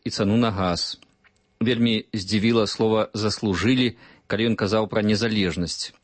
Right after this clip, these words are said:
Хіба кожнаму народу не належыць права на суверэнітэт? І зноў аб дзіўным беларуска-расейскім саюзе. Праўда, у дзве тысячы шостым годзе ён гаварыў пра гэта па-іншаму. Вось цытата з прэсавай канферэнцыі для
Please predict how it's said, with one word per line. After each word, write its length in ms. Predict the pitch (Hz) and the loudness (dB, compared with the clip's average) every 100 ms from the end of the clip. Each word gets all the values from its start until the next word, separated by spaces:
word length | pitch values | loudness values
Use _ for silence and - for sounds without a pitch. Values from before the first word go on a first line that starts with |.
| _ _ _ - | _ _ _ -8
Хіба 560 | - 107 107 104 - | -4 0 0 0 -2
кожнаму 400 | - 120 98 101 | -2 0 2 2
народу 560 | 95 95 107 101 98 - | 4 2 2 2 0 0
не 160 | 104 | 0
належыць 480 | 92 85 139 139 - - | 0 0 0 -2 -6 -6
права 320 | 120 98 90 | -2 0 2
на 80 | 95 | 0
суверэнітэт? 800 | 95 104 107 113 113 92 - - _ _ _ _ _ _ _ - | 0 -2 0 0 0 -2 -4 -14 _ _ _ _ _ _ _ -4
І 20 | 117 | 0
зноў 240 | 170 202 - | 2 2 0
аб 160 | 113 98 | -4 -2
дзіўным 400 | 135 160 147 98 | 0 2 2 2
беларуска-расейскім 800 | 95 135 - 98 - 113 - 113 | 0 0 -2 -4 -2 -4 -2 -2
саюзе. 640 | - 107 98 98 85 78 - _ - _ _ - - - - | 0 -2 -2 -4 -2 -4 -6 _ -20 _ _ -20 -20 -14 -2
Праўда, 320 | 196 196 190 | 0 0 0
у 80 | 143 | -2
дзве 240 | 123 139 | 0 -2
тысячы 320 | 180 180 - | 0 -2 0
шостым 400 | 123 165 - 123 | 0 0 0 0
годзе 320 | 95 135 139 127 | 0 0 2 2
ён 160 | 135 | 2
гаварыў 320 | 113 107 135 | 0 0 0
пра 160 | - 92 | -2 -2
гэта 240 | 117 131 | -2 -2
па-іншаму. 800 | - 127 107 98 - 95 92 85 - _ _ _ - | 0 0 2 0 0 0 0 0 -6 _ _ _ -4
Вось 240 | 107 160 - | 0 0 -2
цытата 480 | - - 131 117 | -4 -2 -2 -4
з 80 | - | -2
прэсавай 320 | 117 120 101 | -4 -2 -2
канферэнцыі 720 | 95 90 107 123 - 117 101 101 | -2 -2 0 0 0 0 0 0
для 240 | 110 | 0